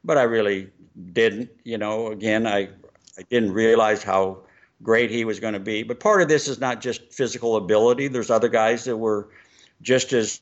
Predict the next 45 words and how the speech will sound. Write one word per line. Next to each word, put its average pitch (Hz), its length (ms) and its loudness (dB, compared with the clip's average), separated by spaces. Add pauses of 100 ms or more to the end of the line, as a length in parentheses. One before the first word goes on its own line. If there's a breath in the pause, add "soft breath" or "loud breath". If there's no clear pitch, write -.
talented 120 380 0
as 110 120 -6
he 151 160 0
was 117 420 0
in 107 140 -6
high 131 180 0
school. 123 560 -6 (140)
A 120 100 -16 (180)
lot 110 280 -2
of 104 60 -2
guys 110 240 0
beat 107 260 -2
him, 147 160 -2
and 127 180 -4
co-, - 180 -8 (380 loud breath)
at 117 120 0
U 139 100 2
C 151 120 2
L 156 120 6
A, 226 120 4
a 143 40 0
lot 113 140 4
of 98 60 0
guys 95 180 0
beat 98 200 -4
him, 98 100 -4
but 107 120 -2
he 110 120 -2
had 117 180 4
his 117 140 -6
moments 127 400 -2
when 104 140 -8
he 113 120 -6
would 104 140 -4
win 107 160 -2
championships 104 560 -6
too. 123 320 0
But, 107 300 0 (460 loud breath)
you 131 160 0
know, 127 100 4
what 123 200 4
he 135 160 0
did 120 440 0
beyond, 104 680 -6 (100)
uh, 101 280 -10